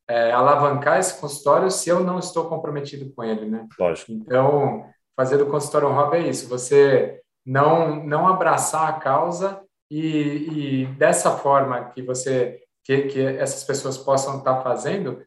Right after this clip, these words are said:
Speaker 1: vale mais a pena você trabalhar no consultório de um amigo que, que tá mais empenhado, que faça,
Speaker 2: Uhum.
Speaker 1: é, movimentos ali pra aquilo, que aquilo cresça, e não no seu próprio negócio, né? E desse jeito,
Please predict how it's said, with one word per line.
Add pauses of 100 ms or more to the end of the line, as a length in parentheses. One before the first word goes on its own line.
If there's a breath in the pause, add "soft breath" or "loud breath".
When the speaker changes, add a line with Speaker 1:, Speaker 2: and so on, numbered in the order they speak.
(220)
Speaker 1:
vale
mais
a
pena
você
trabalhar
no
consultório
de
um
amigo
que,
que
tá
mais
empenhado,
que
faça,
Speaker 2:
Uhum. (160)
Speaker 1:
é,
movimentos
ali
pra
aquilo,
que
aquilo
cresça,
e
não (160)
no
seu
próprio
negócio,
né?
E
desse
jeito,